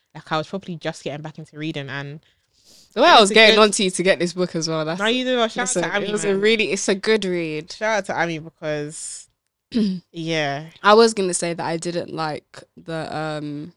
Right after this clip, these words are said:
Speaker 2: was it the catfish?
Speaker 1: Yeah.
Speaker 2: Of the guy.
Speaker 1: Mm.
Speaker 2: I didn't like that chapter. And I can't tell you why. Just because I feel like,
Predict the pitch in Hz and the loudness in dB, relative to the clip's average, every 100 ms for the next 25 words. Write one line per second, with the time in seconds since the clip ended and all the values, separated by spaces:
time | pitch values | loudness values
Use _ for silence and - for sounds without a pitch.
0 | _ 170 170 135 - 196 - 151 - - | _ -10 -8 -8 -8 -8 -8 -12 -12 -16
1 | - - - _ _ _ _ _ _ _ | -18 -20 -20 _ _ _ _ _ _ _
2 | _ _ _ _ _ 165 156 147 143 - | _ _ _ _ _ -6 -4 -4 -6 -10
3 | 165 175 165 165 165 165 185 226 _ _ | -12 -8 -6 -2 -2 -2 -4 -8 _ _
4 | _ _ _ _ _ _ _ _ _ _ | _ _ _ _ _ _ _ _ _ _
5 | _ _ _ _ _ _ _ _ _ 180 | _ _ _ _ _ _ _ _ _ -10
6 | 175 160 160 170 _ - 214 247 185 190 | -10 -10 -12 -16 _ 2 4 6 4 0
7 | 185 175 - 170 - - 147 151 - _ | 0 -6 -6 -8 -10 -10 -12 -12 -20 _
8 | _ _ _ _ _ _ _ _ 180 185 | _ _ _ _ _ _ _ _ -4 -2
9 | 180 196 185 - 185 175 165 160 156 160 | 0 0 0 0 -2 -2 -4 -4 -4 -4
10 | 214 - _ _ _ _ _ _ _ _ | -10 -16 _ _ _ _ _ _ _ _
11 | _ - 226 - 247 233 208 196 214 208 | _ -2 0 0 0 2 2 0 0 0
12 | 196 170 - - | 0 0 -4 -18